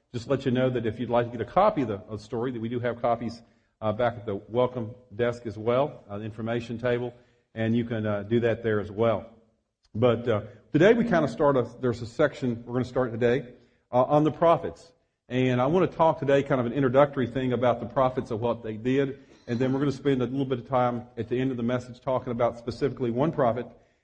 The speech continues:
and also over the next several weeks we'll be looking at the, the message the prophets had to do. But today I wanna start off by talking about warning signs. Uh, warning signs and warning labels. You know, there's, there seems to be all kind of ridiculous warning signs and warning labels everywhere. Uh, as I was doing some research for this, uh, message,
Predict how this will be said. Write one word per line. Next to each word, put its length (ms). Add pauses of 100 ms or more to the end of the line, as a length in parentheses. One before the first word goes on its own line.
(100)
and 100
also 280
over 120
the 80
next 200
several 240
weeks 220
we'll 100
be 80
looking 320
at 160
the, 220
the 100
message 440
the 80
prophets 440
had 180
to 60
do. 260 (600)
But 140
today 140
I 60
wanna 200
start 200
off 120
by 100
talking 340
about 200
warning 280
signs. 400 (460)
Uh, 80
warning 280
signs 320
and 100
warning 240
labels. 340
You 60
know, 60
there's, 200
there 180
seems 280
to 60
be 180
all 180
kind 240
of 80
ridiculous 500
warning 260
signs 300
and 100
warning 240
labels 420
everywhere. 520 (440)
Uh, 140
as 180
I 100
was 120
doing 140
some 160
research 400
for 100
this, 260
uh, 260
message, 420